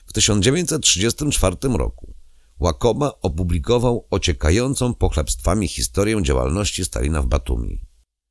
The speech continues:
Aby nie pozostawać w tyle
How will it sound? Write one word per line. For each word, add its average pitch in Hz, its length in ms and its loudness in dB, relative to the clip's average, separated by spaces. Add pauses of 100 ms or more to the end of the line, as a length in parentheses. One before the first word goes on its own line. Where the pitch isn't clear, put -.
(760)
Aby 92 280 0
nie 67 120 -2
pozostawać 82 680 0
w - 120 -2
tyle 60 360 -6